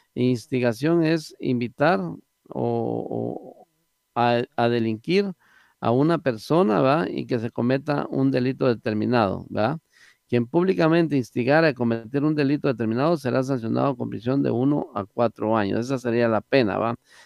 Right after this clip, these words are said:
Quien haga, haga un llamamiento, ¿va? Que instigue a que se cometa un delito, eh, que, que, pues, que invite, que invite, ¿va? A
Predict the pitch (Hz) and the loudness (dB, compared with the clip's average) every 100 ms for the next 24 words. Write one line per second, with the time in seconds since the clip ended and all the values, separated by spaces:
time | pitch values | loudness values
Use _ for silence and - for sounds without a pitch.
0 | _ - 117 131 147 160 - 127 139 156 | _ -2 2 4 4 2 0 2 4 4
1 | 143 127 113 104 113 165 165 127 113 113 | 6 4 4 2 6 6 6 4 0 0
2 | 117 107 110 104 - - 170 143 113 110 | -2 -4 -4 -4 -4 2 4 4 2 -2
3 | 110 107 107 110 127 135 147 151 151 151 | -6 -10 -8 -4 -2 0 0 2 2 0
4 | 147 180 170 _ _ _ _ - 120 120 | 0 -2 -2 _ _ _ _ 0 2 2
5 | 113 110 107 110 110 - - - - 104 | 2 0 0 -2 -4 -6 -16 -18 -20 -12
6 | 117 107 107 104 113 104 - 107 98 - | -4 -2 -2 -6 -8 -6 -4 -6 -6 -12
7 | - 110 104 107 107 110 107 104 165 170 | -6 -4 -2 -4 -8 -8 -6 0 2 2
8 | 120 101 101 _ - 110 107 151 139 113 | -4 -6 -8 _ -4 -2 2 0 0 -2
9 | 101 113 127 _ _ _ _ - 107 104 | 0 -2 -6 _ _ _ _ -4 0 0
10 | 101 101 | 0 -2